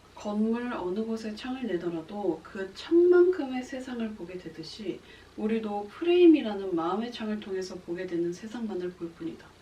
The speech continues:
같은 길을 걸어도 다르게 기억하는 게 사람이에요. 같은 세상을 살더라도 우리가 보는 이 시선에 따라서 정말 다른 세상 속을 살 수 있는 거예요."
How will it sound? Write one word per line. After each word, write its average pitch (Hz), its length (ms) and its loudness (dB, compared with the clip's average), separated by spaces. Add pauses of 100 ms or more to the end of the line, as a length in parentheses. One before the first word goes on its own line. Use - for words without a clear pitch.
(140)
같은 240 460 -8
길을 202 340 -6
걸어도 170 800 -6
다르게 208 400 -8
기억하는 180 540 -8
게 165 120 -8
사람이에요. 214 680 -10 (360)
같은 - 340 -10
세상을 220 420 -8
살더라도 214 680 -12 (540)
우리가 202 440 -6
보는 185 380 -6
이 175 140 -6
시선에 277 520 -8
따라서 185 400 -14 (840)
정말 208 760 -2
다른 214 280 -8
세상 226 340 -10
속을 185 280 -12
살 233 180 -12
수 - 140 -12
있는 160 280 -8
거예요." 160 240 -16